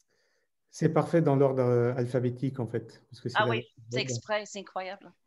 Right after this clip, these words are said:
Speaker 1: Parfait. Je, je disais que tu as été toujours très fort dans l'expérience, Sue.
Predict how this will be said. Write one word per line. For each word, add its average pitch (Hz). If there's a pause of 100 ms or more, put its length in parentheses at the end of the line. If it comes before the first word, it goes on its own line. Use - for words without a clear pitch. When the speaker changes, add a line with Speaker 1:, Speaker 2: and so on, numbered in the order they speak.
(100)
Speaker 1:
Parfait. 127 (680)
Je, 143 (160)
je 151
disais 156
que 165
tu 156
as 135
été 131
toujours 143
très 139
fort 131
dans 127
l'expérience, 123
Sue. 120